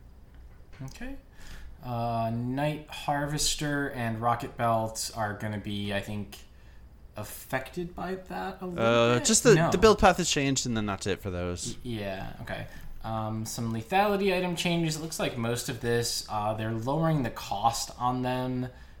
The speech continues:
Speaker 1: pretty well across the board, with the exception of Yomu's, which is up.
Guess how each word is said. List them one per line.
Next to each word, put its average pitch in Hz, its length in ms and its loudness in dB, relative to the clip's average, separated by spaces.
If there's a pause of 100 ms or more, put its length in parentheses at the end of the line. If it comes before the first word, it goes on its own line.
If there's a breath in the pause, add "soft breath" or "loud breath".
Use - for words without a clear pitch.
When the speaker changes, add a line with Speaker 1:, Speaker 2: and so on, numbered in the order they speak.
(140 soft breath)
Speaker 1:
pretty 151 300 2
well 120 200 6
across 113 360 4
the 107 80 -6
board, 110 300 -2
with 110 100 -6
the 113 100 -4
exception 107 600 -4
of 101 320 -6
Yomu's, 139 520 0
which - 160 -6
is 98 160 -8 (140)
up. 175 320 4